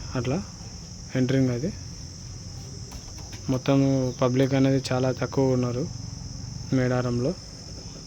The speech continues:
ఏదో అట్లా వచ్చి పోతారు అన్నమాట. దర్శనం చేసుకొని తినేసి వండుకొని వెళ్ళిపోతారు. ఇప్పుడు మేము కూడా అంతే, మా కస్టమర్ కూడా అంతే. మధ్యలో అక్కడ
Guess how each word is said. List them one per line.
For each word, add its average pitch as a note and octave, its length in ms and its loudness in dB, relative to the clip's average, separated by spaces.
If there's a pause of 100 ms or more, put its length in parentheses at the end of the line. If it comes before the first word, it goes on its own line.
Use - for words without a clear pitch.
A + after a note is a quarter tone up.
(1160)
ఏదో C3 140 6
అట్లా C3+ 220 8
వచ్చి C3 200 6
పోతారు C#3 320 8
అన్నమాట. C3 320 6 (400)
దర్శనం C3+ 360 6
చేసుకొని C#3 480 6
తినేసి C#3 460 4
వండుకొని C3 360 4
వెళ్ళిపోతారు. B2+ 540 2
ఇప్పుడు - 1300 0
మేము C3+ 240 8
కూడా D3 200 10
అంతే, C#3 220 8
మా D#3 140 6
కస్టమర్ C#3+ 440 6
కూడా C#3 220 6
అంతే. C3 300 4 (560)
మధ్యలో C#3 340 8
అక్కడ C3+ 220 4